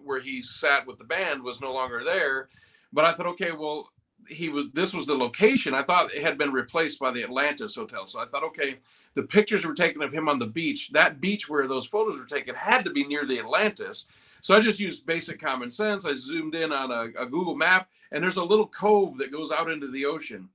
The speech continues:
And I looked at the whole island, specifically, though, right by the hotel. And sure enough, on the Google map image, you can see it's sticking out into the ocean. I thought, "Man, that has to be it."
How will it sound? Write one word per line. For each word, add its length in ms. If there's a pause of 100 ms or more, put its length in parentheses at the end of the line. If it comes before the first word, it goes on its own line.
(400)
And 120
I 60
looked 260
at 80
the 100
whole 380
island, 480
specifically, 720
though, 460 (340)
right 400
by 200
the 100
hotel. 680
And 160
sure 240
enough, 260
on 140
the 60
Google 320
map 280 (120)
image, 400
you 100
can 100
see 360 (100)
it's 220
sticking 320
out 180
into 140
the 120
ocean. 280
I 120
thought, 120
"Man, 160
that 160
has 240
to 80
be 180
it." 180